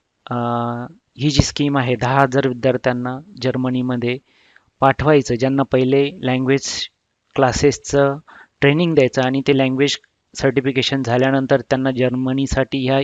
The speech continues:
इतर सर्व ह्या ज्या काही पोस्ट तुमच्यासमोर दिसतात, याच्यासाठी त्यांना पाठवायचं. अशा प्रकारचं हा एक शासन निर्णय,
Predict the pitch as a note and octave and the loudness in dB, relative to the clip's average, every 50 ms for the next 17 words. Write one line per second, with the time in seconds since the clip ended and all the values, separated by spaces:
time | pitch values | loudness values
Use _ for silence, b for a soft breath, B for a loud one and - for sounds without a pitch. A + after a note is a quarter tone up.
0 | - - _ _ _ _ - D3 C#3 - - D#3 D3 C3+ - - C#3+ C#3+ C#3+ C#3 | -2 -6 _ _ _ _ -8 -8 -2 2 4 6 6 4 4 2 2 2 4 2
1 | C3+ B2 C3 C3 C3+ B2+ C3+ D3 - D3+ C#3+ C#3 - - C#3+ D3 C#3+ - - - | 2 2 2 2 4 4 2 4 4 2 2 2 2 2 2 2 2 0 -4 -6
2 | - D3 C#3 C3 - C#3 C3 - C#3+ C3 C3 C3 C3 C3 B2+ - - C3+ C3 B2+ | -6 -6 -6 -4 -2 -4 -4 -2 -4 -4 -2 -2 -2 -2 -4 -2 0 0 0 0
3 | A#2 C3 B2+ - - B2 - C3 A#2+ C3 B2+ B2+ B2+ A#2 - - A#2+ A#2 - B2 | 0 -2 -2 -2 -2 -2 -4 -4 -4 -2 -2 -2 -4 -4 -2 -2 -2 -2 -2 -2
4 | C3+ C#3 C3 - - B2 B2 B B B B B B B B B B B B - | -2 -2 -2 -2 -4 -6 -6 B B B B B B B B B B B B -2
5 | B2+ B2 - - F#3 - - D3+ - D3 C#3+ C#3 C3 - - C#3+ D3 D#3+ - B | 0 4 4 4 4 4 2 2 4 4 4 4 2 -2 -4 -4 -4 -6 -8 B
6 | B B B B B B B - - C#3+ C#3 C#3+ D3+ D#3 - - - - B2+ B2 | B B B B B B B -2 2 4 6 6 6 4 2 2 2 2 2 2
7 | - D#3+ D3+ D3+ D3 D3 C#3 C#3 C#3 C#3 C#3 C#3+ | 0 -2 -2 0 0 0 0 0 -2 -2 -2 -4